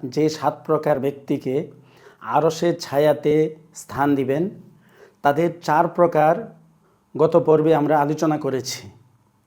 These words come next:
আজকে বাকি তিন প্রকার নিয়ে আলোচনা করব ইনশাআল্লাহ। গত পর্বে আমরা আলোচনা করেছি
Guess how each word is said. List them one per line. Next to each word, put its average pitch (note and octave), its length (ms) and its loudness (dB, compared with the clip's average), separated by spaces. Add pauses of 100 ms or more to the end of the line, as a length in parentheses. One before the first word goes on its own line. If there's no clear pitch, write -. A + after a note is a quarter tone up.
(360)
আজকে D#3+ 360 0
বাকি D3 300 0
তিন E3 240 0
প্রকার D#3+ 360 0
নিয়ে D3+ 140 0
আলোচনা D3 400 -2
করব C#3+ 300 -4
ইনশাআল্লাহ। A2 500 -10 (760)
গত E3+ 160 4
পর্বে E3 340 4
আমরা D3+ 260 2
আলোচনা D#3 360 0
করেছি C#3 580 -6